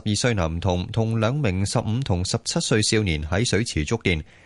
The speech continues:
一名工作人員同佢個仔落水救人，最終五人全部喪生。另外兩人喺水池邊接觸到金屬配件，受咗輕傷。事發喺土耳其薩卡里亞省，距離伊斯坦布爾一百公里，當局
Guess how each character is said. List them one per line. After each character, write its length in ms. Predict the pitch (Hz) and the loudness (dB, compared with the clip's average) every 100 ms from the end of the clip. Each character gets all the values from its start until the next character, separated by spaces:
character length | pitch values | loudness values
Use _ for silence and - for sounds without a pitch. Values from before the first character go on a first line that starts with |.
| - | -6
一 100 | 170 | -2
名 140 | 143 92 | 0 0
工 200 | 151 156 | -2 0
作 140 | 120 | 0
人 220 | 90 82 | 0 0
員 160 | 85 85 | 0 0
同 180 | 92 85 | 0 0
佢 140 | 120 | 0
個 100 | 139 | 0
仔 160 | 131 135 | 0 0
落 120 | 156 - | 0 0
水 200 | 120 143 | 0 0
救 220 | 127 120 | 2 2
人， 320 | 107 80 82 | 2 2 0
最 260 | 110 147 147 | -2 0 0
終 220 | - 175 151 | 0 -2 -2
五 160 | 87 95 | -2 0
人 220 | 73 73 | 0 -2
全 240 | - 73 | -2 0
部 160 | 87 87 | 0 0
喪 260 | 127 120 | 0 0
生。 220 | 131 175 147 - - - - | 2 0 0 -10 -20 -12 -2
另 140 | 170 | 0
外 60 | 170 | 2
兩 200 | 151 175 | 0 0
人 180 | 107 101 | 0 0
喺 200 | 113 170 | 0 0
水 180 | - | 0
池 200 | 147 85 | 0 0
邊 200 | 82 151 | 0 -2
接 140 | 143 127 | -2 -4
觸 180 | - 147 | -4 -4
到 200 | - 90 | 0 0
金 200 | 113 123 131 | 0 -2 -2
屬 100 | 98 | -4
配 220 | - 98 | 0 0
件， 240 | 92 95 110 | 2 0 -2
受 180 | - 80 | -2 -2
咗 120 | 78 | 0
輕 200 | 92 110 | 0 0
傷。 220 | 110 113 113 - _ _ _ _ _ _ | 0 0 -2 -12 _ _ _ _ _ _
事 140 | - | -2
發 120 | 170 175 | 0 2
喺 140 | 160 | 2
土 200 | 175 160 | 2 0
耳 0 | |
其 160 | 151 127 | 0 0
薩 520 | 95 87 92 - 139 - | 2 2 0 -2 -4 -4
卡 220 | 170 165 | -4 0
里 220 | 104 107 | 2 0
亞 200 | 120 117 | 0 -2
省， 340 | 113 92 117 143 131 | 0 0 0 -4 -2
距 80 | |
離 260 | 117 98 90 143 | 0 2 0 0
伊 20 | |
斯 140 | 151 | -2
坦 180 | 151 131 | 0 0
布 140 | 139 | 2
爾 80 | 98 | 0
一 220 | 95 95 | 0 -2
百 120 | 120 101 | 0 0
公 220 | 113 107 | 0 2
里， 160 | 82 90 120 | 2 0 0
當 180 | 143 147 | 0 0
局 120 | 98 | -2